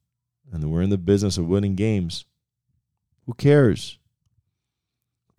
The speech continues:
gives a shit? This guy's amazing. He's a Cy Young winner two years ago. Like, what are we,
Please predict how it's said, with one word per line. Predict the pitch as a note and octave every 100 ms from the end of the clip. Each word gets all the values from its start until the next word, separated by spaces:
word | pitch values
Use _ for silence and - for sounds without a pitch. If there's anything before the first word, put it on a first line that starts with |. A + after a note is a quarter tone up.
| -
gives | D#3+
a |
shit? | - F2+ D#2 - _ _ _ _ _
This | -
guy's | C3+ C3
amazing. | A#2+ G#2+ A#2+ C3+ G#2+ F#2+ E2 D#2+ F2+
He's | A2
a |
Cy | A#2 - B2
Young | B2 A2 A2+ A#2
winner | G#2 F#2+
two | - G#2
years | G#2 G#2
ago. | F2+ D#2+ D2+ -
Like, | F2 F2
what | F#2+
are | A#2
we, | A#2+ G#2+ G2